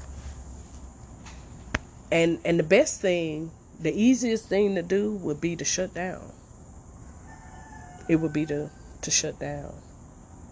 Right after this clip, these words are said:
And I think we all shut down at some point. But who is around you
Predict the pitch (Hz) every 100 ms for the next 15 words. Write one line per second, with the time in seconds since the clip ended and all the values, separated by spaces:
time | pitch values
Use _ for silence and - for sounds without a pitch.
0 | - - - - - - - - - -
1 | - - - - 233 254 339 320 262 196
2 | 185 185 - 170 160 151 147 135 - 135
3 | 151 - - - - - - - - -
4 | - - - - - - - - - -
5 | - - - - - 185 262 285 269 190
6 | 170 165 170 170 170 147 - -